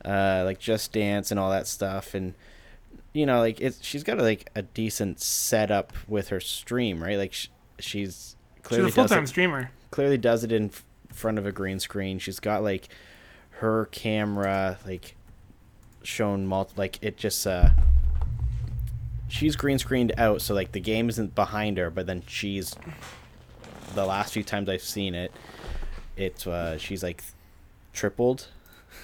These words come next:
Speaker 1: You know, like, she's got her person there multiple times so that everyone can see extra boobage.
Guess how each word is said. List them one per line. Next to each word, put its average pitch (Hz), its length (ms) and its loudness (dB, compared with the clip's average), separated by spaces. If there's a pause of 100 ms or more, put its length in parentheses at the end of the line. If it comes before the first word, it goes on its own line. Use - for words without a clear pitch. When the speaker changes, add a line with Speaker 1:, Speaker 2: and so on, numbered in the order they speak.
(680)
Speaker 1:
You 104 60 0
know, 101 120 4
like, 98 140 2
she's 107 140 -6
got 104 160 6
her 104 100 2
person 101 500 0
there 92 340 2
multiple 95 320 -2
times 95 320 -4
so 92 180 0
that 85 180 -2
everyone 87 300 -4
can 85 240 -10
see 85 260 -6
extra 73 240 -10
boobage. 85 460 -8